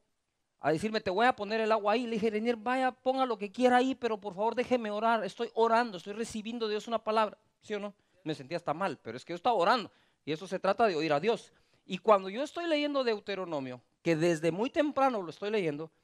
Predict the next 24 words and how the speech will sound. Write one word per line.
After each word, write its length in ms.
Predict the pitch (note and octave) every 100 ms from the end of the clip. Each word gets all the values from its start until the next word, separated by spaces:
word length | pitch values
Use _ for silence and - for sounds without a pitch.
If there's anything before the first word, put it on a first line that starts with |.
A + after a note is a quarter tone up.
| _ _ -
el 160 | C#3 D3
Señor 380 | D#3+ E3+ G#3
me 260 | G#3+ F#3+ - -
enfocó 800 | E3+ D#3+ - E3 C#3+ - A#3 A#3
toda 300 | - G#3 G3+
la 80 | F#3+
atención 440 | D#3 D3+ F#3 F#3+ -
en 220 | D3+ D#3
casas. 720 | - G#3+ G3+ - - - - _ _ _ _ _ _ _ _ _ _ _ _ _ _ _ -
Así 240 | B2+ G#3
que 140 | G3+ B3
yo 160 | B3
quiero 420 | B3+ A#3 E3 D3+ - -
que 160 | C#3+
llamen 380 | C#3+ G#3 A#3+ A#3
en 120 | A#3+
este 200 | A#3 -
momento 400 | A3+ A3 G#3 F#3
todas 480 | - A#3+ C4 C#4+ B3
aquellas 320 | G3+ A#3+ A#3
que, 140 | - F3+
personas 440 | - C#3+ G#3+ G3+
que 120 | F3
dicen, 260 | F#3 F#3+